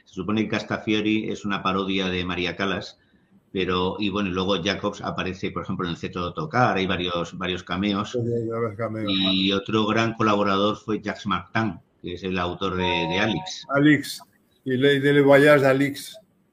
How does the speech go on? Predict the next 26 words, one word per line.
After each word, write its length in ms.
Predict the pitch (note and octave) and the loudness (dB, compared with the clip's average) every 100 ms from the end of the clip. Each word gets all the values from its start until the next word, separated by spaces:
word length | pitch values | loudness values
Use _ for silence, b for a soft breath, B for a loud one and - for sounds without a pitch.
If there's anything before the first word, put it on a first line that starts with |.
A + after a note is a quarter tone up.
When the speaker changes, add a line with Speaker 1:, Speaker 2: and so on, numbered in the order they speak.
| _ | _
Speaker 1:
Sí. 140 | - - | -10 -6
Speaker 2:
Eh, 360 | C3+ C#3+ D3 D3 | -4 -2 -2 0
Martin, 440 | C#3+ C3 A#2+ E3+ | 0 2 4 4
que 100 | D3 | 4
ha 40 | D3+ | 4
muerto 240 | D3+ C#3+ | 4 2
hace 160 | C#3+ D3 | 2 2
muy 180 | C#3 C3+ | 0 0
poco 320 | D3 C#3+ C#3 | 0 2 2
realmente, 560 | C3+ C3+ C3+ C3+ C3 B2+ | 4 2 0 -2 -2 -2
que 100 | C3 | -4
es 120 | B2 | -2
ciego, 360 | C#3 C#3+ C3 | 2 4 4
por 160 | B2 A2+ | 2 -2
cierto, 480 | C3+ C3 - B2+ B2 _ _ _ | -2 -4 -4 -8 -8 _ _ _
era 160 | B2 B2+ | -6 -4
uno 140 | C3+ | 0
de 60 | C3 | 0
los 160 | B2 | 0
grandes 280 | A#2 B2+ B2 | 0 -2 -4
creadores 460 | - A#2+ A#2 A#2 A2+ | -4 -2 0 0 -2
también 300 | A#2 A2+ A2+ | -6 -8 -6
de 80 | A2+ | -2
la 100 | A2+ | -2
línea 300 | A2+ A2+ A2 | -2 -6 -8
franco-belga 720 | A#2 A2 A2+ A2+ A2 G#2 | -8 -6 -4 -2 -4 -8